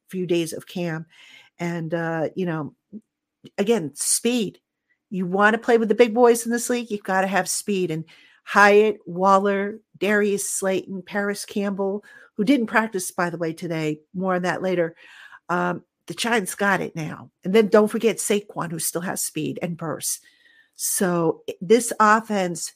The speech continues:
should be fun to watch in the preseason games,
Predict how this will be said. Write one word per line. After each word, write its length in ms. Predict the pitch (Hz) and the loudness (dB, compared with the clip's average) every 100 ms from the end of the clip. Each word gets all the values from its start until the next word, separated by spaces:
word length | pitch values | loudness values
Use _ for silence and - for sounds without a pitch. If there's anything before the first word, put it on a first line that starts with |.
| _ | _
should 440 | - - - 247 247 | -12 -4 2 2 2
be 120 | 220 | -4
fun 440 | - - 208 180 170 | -4 0 2 2 -2
to 120 | 208 | -8
watch 640 | 185 190 170 - - - _ _ _ _ _ - | 0 2 2 -2 -8 -8 _ _ _ _ _ -6
in 100 | 196 | -4
the 80 | 185 | -2
preseason 540 | - 202 202 196 185 | -2 -4 -4 -6 -4
games, 440 | 175 170 170 170 | -2 -2 -2 -6